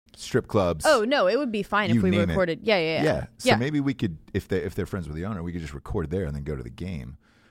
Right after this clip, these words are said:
Speaker 1: Uh, but the Astros have to do their part.
Speaker 2: That's the thing. So I almost sent them a message of like, "Hey guys, can we jump on a call, blah, blah, blah." But then I'm like, "Wait.
Speaker 1: Yeah.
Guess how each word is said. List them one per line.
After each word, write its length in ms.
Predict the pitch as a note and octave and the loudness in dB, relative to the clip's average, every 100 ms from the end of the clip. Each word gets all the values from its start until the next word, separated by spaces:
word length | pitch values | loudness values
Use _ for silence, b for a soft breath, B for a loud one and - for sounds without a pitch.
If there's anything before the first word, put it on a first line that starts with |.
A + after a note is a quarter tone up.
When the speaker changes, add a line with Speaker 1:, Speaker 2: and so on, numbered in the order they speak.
| - | -12
Speaker 1:
Uh, 160 | D#2+ D#2+ | -6 -4
but 100 | F2 | 2
the 80 | |
Astros 380 | A#2+ D#3 - C3 | 4 4 4 2
have 80 | B2+ | 2
to 80 | F#2+ | 0
do 100 | F#2+ | 0
their 140 | F2 | 0
part. 420 | - G#2 - - - _ b b b _ _ _ _ | 0 -2 -2 -8 -20 _ b b b _ _ _ _
Speaker 2:
That's 220 | - A#3 A3 | 0 0 0
the 100 | G#3 | -4
thing. 220 | G#3 E3+ | -2 -2
So 220 | - G3 - | -2 -2 2
I 680 | G3 G#3 A3+ A#3+ A#3+ B3 - - - - | 4 6 4 2 0 -2 -4 -14 -18 -2
almost 400 | A3 G#3 G3+ F#3 | 0 2 2 0
sent 180 | G#3+ F#3+ | -2 -2
them 100 | F#3+ | -2
a 40 | |
message 440 | F#3 A3+ B3 G3+ F3 | -2 0 0 0 0
of 80 | F3+ | -2
like, 140 | E3+ | -2
"Hey 160 | - F#3 | -2 0
guys, 240 | F#3 E3+ | 0 0
can 140 | - | -4
we 80 | F3 | -6
jump 240 | D#3+ D#3+ D#3 | -6 -6 -6
on 100 | D#3 | -8
a 60 | |
call, 200 | - D#3 | -4 -4
blah, 140 | D3+ D3+ | -4 -6
blah, 80 | |
blah." 260 | D3+ F3 A3+ | -2 2 2
But 140 | G3+ | 2
then 160 | - F3+ | -2 0
I'm 140 | E3+ | 0
like, 320 | E3+ D#3 D3+ - _ _ - | 0 -4 -6 -16 _ _ -8
"Wait. 400 | D#3 E3 D#3 C#3 - - | -4 -2 -2 -6 -12 -2
Speaker 1:
Yeah. 220 | F2+ | 0